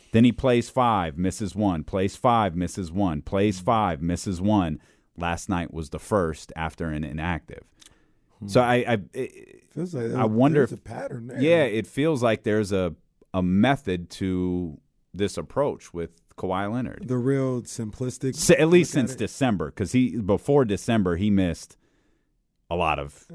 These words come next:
Speaker 1: he missed a lot of games
Speaker 2: Yeah.
Speaker 1: before, before December.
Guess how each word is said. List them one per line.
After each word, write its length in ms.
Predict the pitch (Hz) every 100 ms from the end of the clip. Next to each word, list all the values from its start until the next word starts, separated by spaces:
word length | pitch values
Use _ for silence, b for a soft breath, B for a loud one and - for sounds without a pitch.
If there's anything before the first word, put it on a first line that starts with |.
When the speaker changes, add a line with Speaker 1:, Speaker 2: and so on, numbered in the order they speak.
| 180 -
Speaker 1:
he 140 | 92 98
missed 240 | 85 -
a 60 | 71
lot 180 | 65
of 80 | 60
games 240 | 69 58 -
Speaker 2:
Yeah. 60 | -
Speaker 1:
before, 320 | 85 62 53
before 300 | - 67 57
December. 480 | 53 - 50 -